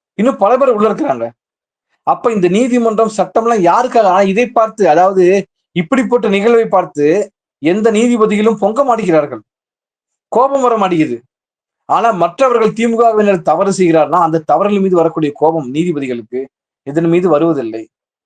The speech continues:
ஆக நடந்தது ஒரு மிகப்பெரிய ஒரு, அது எப்படி நாலு கோடி பிடிப்பட்டது, எத்தனை கோடி உண்மையாக செலவிடப்பட்டது, கொண்டு போகப்பட்டதுன்னு யாருக்கும் தெரியாது. நாலு கோடி தான் பிடிச்சிருக்காங்க,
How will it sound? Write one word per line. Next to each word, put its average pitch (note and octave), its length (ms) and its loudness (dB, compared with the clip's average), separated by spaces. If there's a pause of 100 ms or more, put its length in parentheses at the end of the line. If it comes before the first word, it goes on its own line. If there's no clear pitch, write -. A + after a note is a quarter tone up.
(1040)
ஆக C#3+ 240 0 (1300)
நடந்தது G3+ 600 0
ஒரு F3 140 2
மிகப்பெரிய D#3+ 580 0 (1200)
ஒரு, D3+ 340 0 (1300)
அது C3+ 200 0
எப்படி D3 280 0 (180)
நாலு D#3 360 0
கோடி F3+ 180 0
பிடிப்பட்டது, D3+ 640 -4
எத்தனை E3 340 -4
கோடி E3+ 180 0
உண்மையாக D3 440 -2
செலவிடப்பட்டது, C3 640 -8
கொண்டு C#3+ 220 -6
போகப்பட்டதுன்னு C3+ 580 -6
யாருக்கும் B2+ 340 -4
தெரியாது. A2+ 280 -10 (520)
நாலு C#3+ 220 0
கோடி F#3+ 160 0
தான் A3 140 2
பிடிச்சிருக்காங்க, A2 440 -12